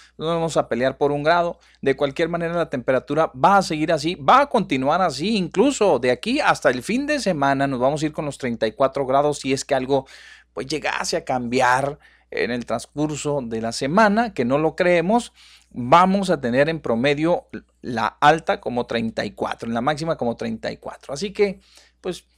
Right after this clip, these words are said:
y cielos despejados completamente, que, pues, para decirlo, este, así directamente, pues, ni falta nos hacen las nubes porque el sol no nos está pegando tan fuerte, así que, pues, no le hace, que está el solecito,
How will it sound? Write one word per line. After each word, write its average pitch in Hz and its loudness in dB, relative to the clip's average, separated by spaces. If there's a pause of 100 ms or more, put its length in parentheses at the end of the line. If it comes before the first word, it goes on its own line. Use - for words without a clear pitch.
y 180 -8
cielos 214 4
despejados 196 -2
completamente, 226 -4
que, 165 -2 (160)
pues, 156 0
para 143 2
decirlo, 190 -4 (340)
este, 113 -10 (100)
así 127 -10
directamente, 151 -6 (380)
pues, 139 4
ni 139 0
falta 160 0
nos 127 -8
hacen 151 -8
las 135 0
nubes 220 -2
porque 151 -10
el 117 -8
sol 147 -6
no 151 -6
nos 151 -12
está 127 -8
pegando 127 -6
tan 143 -4
fuerte, 262 -2
así 175 -6
que, 196 -10
pues, - -20
no - -10
le 104 -8
hace, - -12
que - -20
está - -8
el 139 -10
solecito, 214 -4